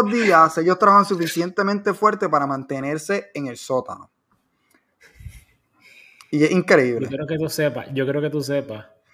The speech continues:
Speaker 1: No me estaría
Speaker 2: que
Speaker 1: raro que Team
Speaker 2: después de
Speaker 1: Haas
Speaker 2: la
Speaker 1: no tenga
Speaker 2: cons-,
Speaker 1: equipo el año que viene.
Speaker 2: después de la consistencia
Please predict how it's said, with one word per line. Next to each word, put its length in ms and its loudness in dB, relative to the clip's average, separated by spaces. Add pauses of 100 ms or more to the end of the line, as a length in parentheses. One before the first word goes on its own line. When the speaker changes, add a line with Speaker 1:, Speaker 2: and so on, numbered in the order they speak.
(140)
Speaker 1:
No 260 6
me 100 6
estaría 280 6
Speaker 2:
que 60 6
Speaker 1:
raro 180 8
que 100 2
Team 120 2
Speaker 2:
después 60 2 (100)
de 60 4
Speaker 1:
Haas 60 0
Speaker 2:
la 60 2
Speaker 1:
no 60 0
tenga 220 4
Speaker 2:
cons-, 40 0
Speaker 1:
equipo 340 2
el 60 8
año 180 0
que 120 -2
viene. 360 -8 (600)
Speaker 2:
después 540 -6
de 100 -4
la 140 -6
consistencia 1080 -6